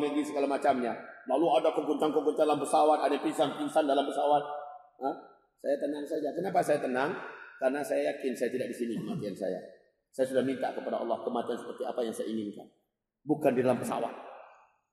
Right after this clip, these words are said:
Dan juga saya tidak mati, minta mati pada Allah sedang berdakwah sebegini. Tidak.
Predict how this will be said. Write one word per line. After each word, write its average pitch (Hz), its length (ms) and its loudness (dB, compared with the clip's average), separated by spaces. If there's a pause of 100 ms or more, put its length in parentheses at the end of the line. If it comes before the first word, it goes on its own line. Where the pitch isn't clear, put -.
(200)
Dan 135 160 -4
juga 175 160 4
saya 160 160 6
tidak 160 240 2
mati, 165 240 2
minta 156 320 2
mati 151 240 0
pada 147 160 2
Allah 151 160 2
sedang 143 240 2
berdakwah 143 400 4
sebegini. 123 400 -4
Tidak. 107 360 -8